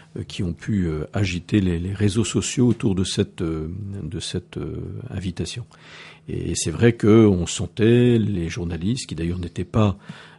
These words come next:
euh, admis à participer aux travaux de cette, euh, assemblée dont l'essentiel, euh, s'est, euh, passé à, à huis clos, euh,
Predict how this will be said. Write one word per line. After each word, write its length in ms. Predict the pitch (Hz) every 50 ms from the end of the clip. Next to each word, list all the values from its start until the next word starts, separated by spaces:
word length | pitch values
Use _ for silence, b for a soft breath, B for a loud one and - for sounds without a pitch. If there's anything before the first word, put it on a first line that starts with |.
| B -
euh, 800 | - 78 80 78 76 76 73 71 73 76 78 78 80 85 110 - 87 92 - - - - -
admis 600 | - 101 98 90 98 98 101 98 101 98 92 85 85
à 120 | 80 82
participer 580 | - - 101 - - 90 - - - - - 90
aux 120 | 87 90
travaux 400 | - - - 95 92 110 98 98
de 100 | 92 92
cette, 360 | - - - 80 - _ -
euh, 160 | 80 73 78 B B B B B B B B -
assemblée 440 | - - - - 92 90 104 107 95
dont 120 | 92 85
l'essentiel, 720 | 87 90 - - 101 92 - - 113 107 98 104 107 107 107
euh, 120 | 110 110 104
s'est, 460 | 101 - - - - 90 82 80 76 76
euh, 580 | 76 - - - 76 - - - - - - 107 - _ _ _ _ _ _ _
passé 480 | - - - - - - 95 87 80 78
à, 60 | 78
à 340 | - - 98 - - 110 101
huis 160 | 92 85 78
clos, 420 | - - 101 110 131 165 190 185 B B B B B B B B B B - -
euh, 520 | 104 92 90 87 90 90 87 82 78 80